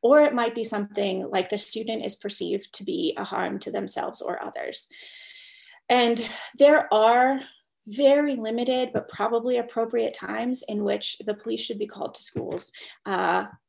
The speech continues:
I, I, that is something we have to, to think about. But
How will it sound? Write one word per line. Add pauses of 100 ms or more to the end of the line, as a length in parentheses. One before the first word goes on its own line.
(140)
I, (180)
I, (800)
that
is
something
we
have
to,
to
think
about. (400)
But